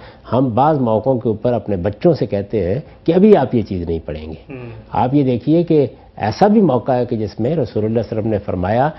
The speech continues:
Speaker 1: कि कुरान के सिवा कोई चीज़ ना लिखी जाए। इससे बाद लोग ये इस्तेदलाल करते हैं कि रसूलुल्लाह सल्लल्लाहु अलैहि वसल्लम ने हदीस लिखने से, यानी आपकी बातें लिखने से लोगों को रोक दिया था।
Speaker 2: ठीक।
Speaker 1: ये भी जाहिर है कि वक्ती चीज़ थी, उसके बाद लोग लिखते रहे।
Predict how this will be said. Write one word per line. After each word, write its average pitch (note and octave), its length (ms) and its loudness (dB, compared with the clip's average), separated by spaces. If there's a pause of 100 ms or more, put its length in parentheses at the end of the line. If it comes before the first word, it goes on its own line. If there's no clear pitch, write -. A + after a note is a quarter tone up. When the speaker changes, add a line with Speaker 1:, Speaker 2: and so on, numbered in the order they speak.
(240)
Speaker 1:
कि C#3 80 2
कुरान D#3+ 460 4
के E3 120 2
सिवा C3+ 260 -2
कोई E3+ 220 2
चीज़ G#2+ 240 0
ना G2 100 0
लिखी E2+ 320 -6
जाए। D#2 160 -14 (640)
इससे - 240 2
बाद C3 220 2
लोग C3+ 220 0
ये B2+ 120 2
इस्तेदलाल A2 500 -2
करते C#3 340 -2
हैं C#3+ 220 0 (340)
कि B2 120 2
रसूलुल्लाह A#2 720 2
सल्लल्लाहु B2+ 360 -2
अलैहि G#2 100 -6
वसल्लम A#2 280 -4
ने D#3 200 0 (340)
हदीस E3+ 420 4
लिखने G#2+ 360 0
से, F2+ 120 -4
यानी A2+ 260 0
आपकी A2+ 340 -2
बातें C3 440 2
लिखने B2 340 2
से C#3 80 -4
लोगों A#2 220 2
को G2+ 100 -2
रोक G2 280 2
दिया D#2 180 -8
था। - 140 -18
Speaker 2:
ठीक। D3 180 0 (200)
Speaker 1:
ये - 100 0
भी G#2 140 0
जाहिर A2 240 2
है C3 80 2
कि B2+ 120 -2
वक्ती A#2 320 0
चीज़ C#3 240 -2
थी, - 160 -20 (300)
उसके - 200 -12
बाद D#2+ 180 -4
लोग E2+ 240 -4
लिखते F#2 320 4
रहे। C3 220 0